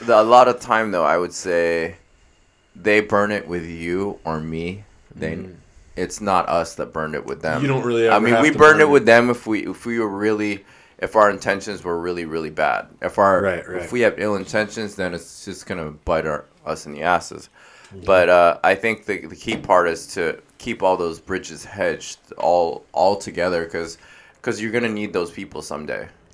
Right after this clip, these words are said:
Speaker 2: Right.
Speaker 1: And, um, I'm not trying to say just act selfishly 'cause you're trying to get what you want, but at the same time, it's like, "Do unto others,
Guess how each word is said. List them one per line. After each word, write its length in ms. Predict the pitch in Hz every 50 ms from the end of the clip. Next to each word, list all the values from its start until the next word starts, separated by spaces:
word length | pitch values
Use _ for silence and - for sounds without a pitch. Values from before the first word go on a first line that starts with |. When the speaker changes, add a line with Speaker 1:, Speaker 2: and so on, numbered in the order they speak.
| _ _
Speaker 2:
Right. 180 | 107 107 98 -
Speaker 1:
And, 240 | 95 101 98 95 87
um, 360 | - 82 98 95 92 90 - -
I'm 160 | 87 107 110
not 200 | 113 107 92 -
trying 200 | - - 101 95
to 80 | 92 85
say 460 | - - 98 90 87 87 82 80 - - - - - _
just 180 | - 101 90 - -
act 180 | 92 92 90 -
selfishly 520 | - 104 92 87 - 92 - - 95 90
'cause 180 | - - 82 90
you're 80 | 80 78
trying 220 | - 82 80 80
to 40 | 80
get 160 | 78 76 -
what 120 | 67 76 76
you 100 | 78 76
want, 420 | - 73 80 85 90 98 95 - - - - - _ _ _
but 140 | - 98 98
at 60 | 95 -
the 60 | 95
same 280 | - - 104 101 98 92
time, 480 | - 101 95 95 98 95 92 90 90 - _ _ _ _ _ _ _ - _ _ _ _ _ -
it's 300 | 73 80 80 - - -
like, 200 | 90 85 85 -
"Do 160 | - 95 92
unto 180 | 90 87 87 90
others, 600 | 90 90 85 85 85 85 - - - - -